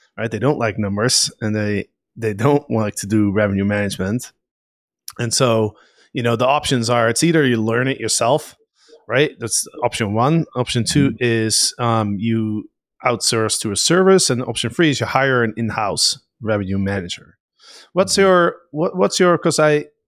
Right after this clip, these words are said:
Speaker 1: <clears throat> I feel like it's just, everybody knows that, oh yeah, we need a bookkeeper, we need a V A, and we need a, uh, operations person. I feel like a lot of companies are not so much focused on revenue management, which was kinda surprising to me. What, what are your thoughts on that?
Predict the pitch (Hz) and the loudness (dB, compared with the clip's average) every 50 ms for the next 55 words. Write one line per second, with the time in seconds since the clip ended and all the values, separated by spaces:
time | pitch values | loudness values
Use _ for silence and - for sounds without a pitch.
0 | - 156 170 147 131 123 - 135 - - 175 180 185 185 175 156 - 151 135 - | -2 0 0 0 0 -4 -6 -10 -2 2 2 4 6 4 4 2 2 0 -2 -2
1 | 143 123 - - _ _ - - - _ - 156 156 165 165 151 165 160 156 147 | -4 -8 -10 -12 _ _ -20 -20 -20 _ -8 -4 -4 -2 0 2 2 4 4 4
2 | 139 135 - 139 135 135 135 131 135 127 - 139 131 - 170 156 135 127 123 120 | 2 2 0 -2 -2 0 2 2 2 2 2 2 2 2 2 2 4 2 2 2
3 | 123 127 127 123 120 117 135 131 - 143 123 - 131 123 120 131 123 117 110 113 | 2 2 2 0 0 0 -2 -2 -2 -2 0 2 2 2 2 2 0 -2 -2 0
4 | 123 120 120 120 120 120 120 117 110 113 110 113 113 113 110 110 110 107 104 110 | 2 2 4 4 4 4 2 2 0 0 0 0 0 0 2 2 0 0 0 -2
5 | 107 104 104 - - - - 123 135 135 131 - 139 131 123 120 113 - - - | -2 -2 -4 -6 -8 -8 -4 0 2 2 2 2 0 0 -2 -2 -4 -6 -6 -8
6 | - _ _ _ _ _ _ 143 139 127 - 143 139 135 - - 185 196 196 196 | -10 _ _ _ _ _ _ -2 -2 -2 0 -2 -2 -2 0 2 4 6 6 6
7 | 185 170 143 - 139 135 147 147 147 135 131 131 123 110 - - - - 139 135 | 4 4 2 0 0 2 2 4 4 6 6 6 4 2 0 -4 -2 -2 -2 0
8 | 120 147 139 123 120 113 110 107 113 131 143 - - _ _ _ _ - - - | 2 0 0 0 0 -2 -2 -2 0 0 -2 -2 -4 _ _ _ _ -12 -8 -6
9 | 151 123 123 117 - - - - 143 135 - 123 - - 120 110 107 110 107 101 | -4 -2 -2 -2 -4 -4 -2 0 0 0 0 -2 -4 -2 -2 0 0 0 0 0
10 | 101 104 104 107 113 120 117 101 - - 92 78 - - 107 - - 101 - - | 0 0 0 2 2 2 0 0 -2 -4 -6 -6 -6 -8 -8 -8 -6 -6 -4 -2
11 | - 113 104 98 95 90 - - - - 123 117 110 107 - 98 - - - - | -2 -2 -2 -2 -4 -4 -4 -6 -2 0 0 2 2 2 0 -2 -6 -8 -10 -10
12 | 95 92 92 104 135 - - 151 160 160 151 127 110 98 - - 98 90 - - | -10 -8 -4 -2 -4 -2 0 0 2 2 2 2 2 0 -2 -4 -4 -4 -4 -6
13 | 95 92 95 98 95 | -8 -8 -10 -10 -12